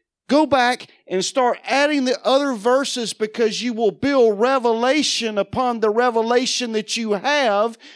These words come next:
that you will be able to get even deeper into this process. And once you know where you are, you said you were being stubborn and you want to figure out where you are.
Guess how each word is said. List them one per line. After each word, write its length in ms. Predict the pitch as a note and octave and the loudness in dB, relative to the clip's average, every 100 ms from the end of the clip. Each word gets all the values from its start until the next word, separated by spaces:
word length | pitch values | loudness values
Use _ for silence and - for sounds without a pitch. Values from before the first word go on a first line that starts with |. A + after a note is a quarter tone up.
| - | -8
that 220 | F#3+ F#3+ | -6 -6
you 80 | A#3+ | -6
will 100 | A3 | -6
be 240 | A#3 A#3 | -4 0
able 220 | A3+ G#3+ | 0 0
to 80 | G3+ | -2
get 200 | G3 A#3+ | -4 -6
even 480 | A#3+ B3+ A#3 A3+ G3 | -4 -2 -2 -4 -2
deeper 460 | D4 E4 E4 B3 G#3 | 0 0 2 2 2
into 160 | F3+ | 0
this 200 | F3 E3 | -2 -2
process. 640 | - F3 D#3 - F#3 G#3+ - - - G3 | -2 -2 -2 -2 -2 -2 -4 -20 -12 -4
And 160 | G3 | -2
once 360 | A3 D4 - B3+ | 0 -2 -2 -6
you 100 | A#3+ | -4
know 280 | A#3 B3+ B3 | 2 2 2
where 400 | G#3 A#3 A#3 A3 | 2 4 4 2
you 360 | F3+ G3+ F#3 | 0 -2 -2
are, 680 | C#3+ D#3 F3+ A3+ B3 B3+ B3+ _ _ _ _ _ F3 | 0 2 4 2 0 -2 -4 _ _ _ _ _ -8
you 80 | |
said 280 | E3+ A3 F#3 | -2 0 -2
you 120 | G3+ | -4
were 120 | F#3+ F3 | -8 -4
being 240 | A3 F#3+ | -4 -2
stubborn 500 | - - G#3+ A3 G#3+ | -4 0 0 0 -4
and 100 | F3 | -6
you 120 | F#3 | -8
want 200 | G3+ F3 | -4 -4
to 80 | E3 | -4
figure 220 | G#3+ G3+ | -4 -2
out 140 | G3+ F#3+ | -2 -2
where 160 | G#3 | -6
you 240 | G3+ G3+ G#3+ | -6 -6 -2
are. 280 | A3+ A#3+ | -2 -2